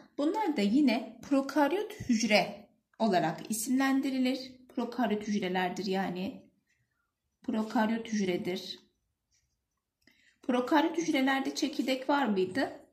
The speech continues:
Yoktu değil mi? Çekirdek yoktur. Organel olarak sadece ne vardı?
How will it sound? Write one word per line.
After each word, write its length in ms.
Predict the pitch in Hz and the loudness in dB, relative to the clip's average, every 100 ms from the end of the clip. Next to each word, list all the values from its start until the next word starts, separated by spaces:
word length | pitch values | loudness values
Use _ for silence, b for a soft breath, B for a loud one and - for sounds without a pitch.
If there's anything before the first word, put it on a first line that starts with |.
| _ | _
Yoktu 360 | 240 - - 214 | -4 -2 -4 -2
değil 120 | 330 | 0
mi? 140 | 208 | 0
Çekirdek 800 | - 247 226 196 196 233 370 - B B B _ _ _ _ | 0 -4 -2 -4 -2 -2 -4 -8 B B B _ _ _ _
yoktur. 680 | 208 208 - 240 247 - - _ _ _ _ _ _ _ b b b b | 4 4 2 -6 -6 -8 -14 _ _ _ _ _ _ _ b b b b
Organel 540 | - 233 214 269 - - | 0 2 4 2 -2 -4
olarak 420 | 277 247 208 180 | -2 2 2 0
sadece 540 | - 320 339 254 208 247 | 0 0 2 2 2 2
ne 120 | 302 | 2
vardı? 340 | 214 175 170 | 2 0 0